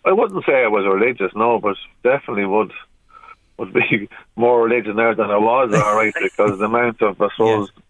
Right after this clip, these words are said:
Speaker 1: best wishes and prayers and everything that was, you know, sent,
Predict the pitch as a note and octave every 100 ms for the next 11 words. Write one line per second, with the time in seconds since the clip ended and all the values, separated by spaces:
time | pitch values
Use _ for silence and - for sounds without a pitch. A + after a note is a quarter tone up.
0 | - A#2+ A2+ - A2+ G#2+ G2+ G#2 G2+ G2
1 | A2 A#2 A#2 G#2 G#2 A2+ G#2+ G2 G#2 G2+
2 | G2+ - _ _ - _ _ _ - A2
3 | A2+ G2+ A#2+ A#2 G#2+